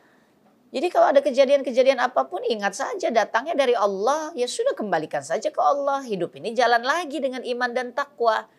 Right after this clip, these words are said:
Ini menghindarkan kita dari stres, depresi, gitu, ya. Ya, dengan menyadari bahwa memang semua kejadian itu datangnya dari Allah. Tapi kalau kejadiannya berat dan besar, ya akibat perbuatan tanganmu sendiri.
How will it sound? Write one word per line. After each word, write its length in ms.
Ini 220
menghindarkan 760
kita 380
dari 540
stres, 1200
depresi, 1300
gitu, 260
ya. 140
Ya, 160
dengan 240
menyadari 560
bahwa 240
memang 320
semua 240
kejadian 480
itu 80
datangnya 480
dari 100
Allah. 300
Tapi 240
kalau 220
kejadiannya 480
berat 420
dan 220
besar, 480
ya 180
akibat 320
perbuatan 480
tanganmu 400
sendiri. 800